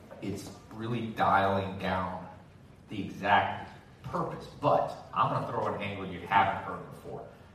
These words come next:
Who here has heard about figuring out your purpose and all that? Okay. I think that's good, but I don't think it's the best way to think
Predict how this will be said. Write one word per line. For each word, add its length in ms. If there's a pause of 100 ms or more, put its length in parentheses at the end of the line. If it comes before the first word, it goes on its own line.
(180)
Who 80
here 180
has 60
heard 180
about 500
figuring 240
out 140
your 120 (120)
purpose 220
and 160
all 160
that? 160 (800)
Okay. 260 (720)
I 280
think 240
that's 400
good, 320
but 100
I 100
don't 120
think 140
it's 100
the 60
best 340
way 80
to 80
think 180